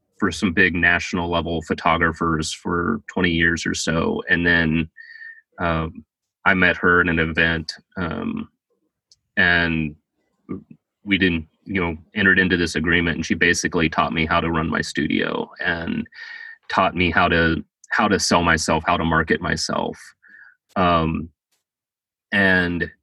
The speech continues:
she, she, you know, told me that in her experience as a photo rep, it took her, she found out it was, she had a twelve to probably twenty, twenty-four month sales cycle. Um,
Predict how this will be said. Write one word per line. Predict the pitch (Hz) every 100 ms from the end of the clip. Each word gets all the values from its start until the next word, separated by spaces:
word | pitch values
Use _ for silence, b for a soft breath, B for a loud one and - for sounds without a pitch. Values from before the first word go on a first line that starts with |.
| _ _ _ 90 78
she, | - 123 113 113 110 104 - _ _ _ 440 - - _ _ _ _ _ _ _ _ _ _ _ _
she, | - 151 151 123 - -
you | 110
know, | 90 82 _ -
told | 135 110
me | 98 101 98
that | 87 90
in | 92 87
her | - 101
experience | 95 - 98 92 87
as | 85
a | 90
photo | - 113 107
rep, | 85 85 82 - -
it | 98 87
took | 117 -
her, | 107 98 95 92 90 - _ - -
she | - 113
found | 110 98
out | 87 90
it |
was, | 85 90 80 - -
she | 110
had | 98
a | 87 80 - -
twelve | - 95 87
to | - 90 85 80
probably | - 92 85 78 - B B B -
twenty, | 110 92
twenty-four | 87 95 90 - 90
month | 82 80
sales | - 82 80 85
cycle. | - 62 - - - - _ -
Um, | 92 - - -